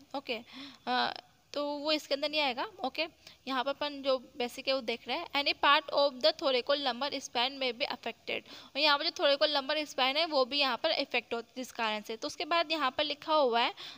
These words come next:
the following type of recognize, तो यहाँ पर कुछ following types दिए हुए हैं इसके scoliosis के, वो है dorsal scoliosis, dorsal lumbar scoliosis and lumbar scoliosis। तो अपन इसको डायग्राम में देखते हैं कि ये एक diagram है।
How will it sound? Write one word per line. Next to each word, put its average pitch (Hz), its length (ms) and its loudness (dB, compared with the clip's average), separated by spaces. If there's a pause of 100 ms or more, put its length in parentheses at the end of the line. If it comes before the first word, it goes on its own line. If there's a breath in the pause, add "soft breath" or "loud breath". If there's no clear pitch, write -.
(100)
the 311 120 6
following 330 400 6 (100)
type 294 240 4
of 320 220 2
recognize, 233 680 -4
तो 294 60 -10
यहाँ 294 240 2
पर 285 60 -4
कुछ 330 200 -6
following 277 460 0
types 277 260 2
दिए 254 240 -2
हुए 269 220 0
हैं 269 80 -2
इसके 302 260 -2 (480 loud breath)
scoliosis 294 600 0
के, 349 100 -4
वो 311 180 0
है 320 120 2
dorsal 269 440 2
scoliosis, 294 680 -2 (300 loud breath)
dorsal 285 320 8
lumbar 269 340 2
scoliosis 285 520 2
and 311 320 0
lumbar 254 360 2
scoliosis। 226 520 -6
तो 294 80 -4
अपन 294 160 -8
इसको 285 180 -8
डायग्राम 240 360 -2
में 262 120 -6
देखते 240 280 -6
हैं 285 100 -2 (500 loud breath)
कि 294 60 -4
ये 311 220 2
एक 262 160 -6
diagram 254 520 0
है। - 400 -8